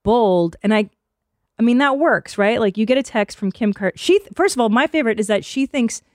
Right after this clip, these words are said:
he's being aloof by not, like, hitting on her because everybody in her world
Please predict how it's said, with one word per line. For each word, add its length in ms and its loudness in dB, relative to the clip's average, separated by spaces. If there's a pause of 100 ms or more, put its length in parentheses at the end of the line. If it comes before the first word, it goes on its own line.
(420)
he's 560 -2
being 380 0
aloof 800 0 (160)
by 200 0
not, 460 -2
like, 380 -6 (160)
hitting 400 -2
on 160 -4
her 160 -8
because 320 -8
everybody 560 0
in 100 -4
her 180 -4
world 440 -4